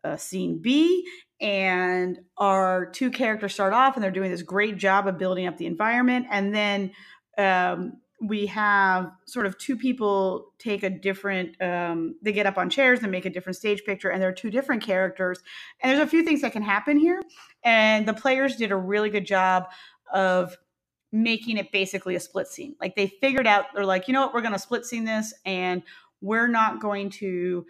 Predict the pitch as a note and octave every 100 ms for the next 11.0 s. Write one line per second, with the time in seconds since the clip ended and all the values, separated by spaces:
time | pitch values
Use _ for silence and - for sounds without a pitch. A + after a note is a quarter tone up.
0 | _ _ G3+ G3+ G3+ F#3 F3+ F3+ F#3 F3+
1 | F#3 F3+ G#3+ G3+ G3 F#3 G#3 F3 E3+ F#3
2 | F3+ F3 E3+ E3 E3 - F3 E3 E3 E3
3 | E3 D#3+ - G#3+ G#3 G#3 D#3+ F#3 - F#3
4 | F3+ F3 E3+ D#3 D3 C#3 D3+ D3 E3+ G#3
5 | A3+ - _ - _ _ _ _ _ _
6 | _ _ - - B3+ C4+ C4 B3+ A3 A3
7 | B3+ F#3 - - A3+ A3 G#3+ B3 A#3+ G3+
8 | G#3 A#3 B3 A#3+ A#3 A3 A3 A3 - G3
9 | G3 F#3+ - D4 G4 - G3+ G3 F#3+ F3+
10 | - - F3 - - - D#3+ C#3+ -